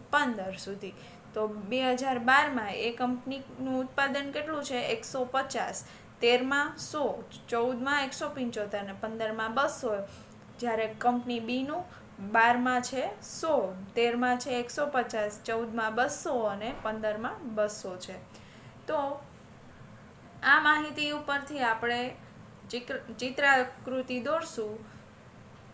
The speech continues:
અહીં વર્ષ બે હજાર બાર થી વર્ષ બે હજાર પંદર સુધીના બે કંપની એ અને બીનું વીજળીના ગોળાનું ઉત્પાદન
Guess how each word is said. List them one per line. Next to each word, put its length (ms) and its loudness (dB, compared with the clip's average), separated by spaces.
અહીં 520 0
વર્ષ 340 2
બે 100 -4
હજાર 380 2
બાર 320 8
થી 220 -6
વર્ષ 400 0
બે 220 4
હજાર 380 4
પંદર 300 4
સુધીના 540 -2
બે 220 0
કંપની 580 -2
એ 80 6
અને 320 4
બીનું 420 0
વીજળીના 580 -2
ગોળાનું 560 6
ઉત્પાદન 580 2